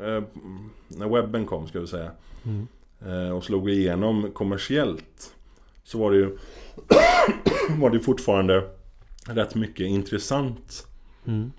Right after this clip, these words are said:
Speaker 1: Alltså, det fanns en massa content som var intressant, även det kommersiella.
Speaker 2: Mm.
Speaker 1: Och jag känner att det blir mindre och mindre så att man surfar, som man säger då. Det är, bara det känns ju,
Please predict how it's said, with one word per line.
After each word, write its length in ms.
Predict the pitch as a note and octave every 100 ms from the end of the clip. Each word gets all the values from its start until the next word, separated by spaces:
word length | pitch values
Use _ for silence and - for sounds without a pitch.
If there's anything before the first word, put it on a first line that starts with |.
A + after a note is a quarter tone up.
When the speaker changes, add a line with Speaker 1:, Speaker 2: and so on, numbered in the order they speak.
| - - -
Speaker 1:
Alltså, 180 | F#2+ A#2
det 60 |
fanns 300 | A#2 A2 G#2
en 60 | G#2+
massa 140 | G#2+ A2
content 520 | B2+ G2 F2+ A#2+ A#2
som 80 | A2
var 80 |
intressant, 560 | G#2 - - B2+ B2 C3
även 300 | C3 A2 A#2
det 60 | C#3
kommersiella. 680 | D3 C#3+ C#3+ B2+ G2 B2+ D#3 - - -
Speaker 2:
Mm. 240 | G#2+ A2+ -
Speaker 1:
Och 80 | G#2+
jag 80 | A2+
känner 200 | D3+ B2
att 60 | A#2
det 40 |
blir 100 | A#2
mindre 280 | B2 G#2+ G2+
och 60 | A2
mindre 240 | G#2+ B2+
så 140 | C3
att 80 | G2
man 360 | F#2 F#2 F2 - -
surfar, 680 | - - C3+ A2+ - F#2 F#2+
som 140 | G2+ G#2
man 140 | G#2
säger 180 | G2+ F2
då. 140 | F2+ E2+
Det 140 | G2
är, 60 | F#2+
bara 220 | G2+ G2
det 240 | G#2 G2+
känns 220 | G2+ F2
ju, 220 | F2 F2+